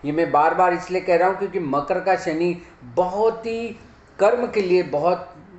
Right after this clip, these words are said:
उद-, ब-, बड़ा होता है। तो स्मॉल स्केल इंडस्ट्री वाले, छोटे मोटे काम करने वाले, स्मॉल स्केल म-, कोई काम में मूवमेंट लाने के लिए आपके लिए बहुत अच्छा समय है। इस समय का जितना ज़्यादा उपयोग कर लेंगे, देखिए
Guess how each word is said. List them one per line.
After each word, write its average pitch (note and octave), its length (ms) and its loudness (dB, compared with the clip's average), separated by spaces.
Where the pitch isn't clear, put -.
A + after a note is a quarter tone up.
उद-, D#3 240 -10
ब-, C#3+ 580 0
बड़ा D#3+ 200 4
होता B2+ 340 -4
है। G2+ 160 -6
तो A3+ 100 8
स्मॉल G#3 360 2
स्केल A3+ 260 0
इंडस्ट्री G3+ 460 0
वाले, F3 320 2
छोटे G#3+ 300 4
मोटे G#3+ 240 0
काम F3+ 320 0
करने E3+ 320 0
वाले, D#3+ 320 4
स्मॉल A3+ 360 0
स्केल A#3+ 420 0
म-, E3 480 -10
कोई G3 140 4
काम G3 320 2
में G#3 120 0
मूवमेंट G3+ 480 0
लाने F#3 280 4
के E3+ 120 -2
लिए E3+ 320 0
आपके E3 280 0
लिए E3 160 4
बहुत D3 420 0
अच्छा D3+ 380 0
समय E3 280 -2
है। E3 360 -2
इस A3+ 180 0
समय A#3 260 2
का B3+ 140 4
जितना G#3 600 0
ज़्यादा F#3 400 4
उपयोग G3 420 2
कर F3 120 4
लेंगे, D#3 260 0
देखिए D#3+ 500 -4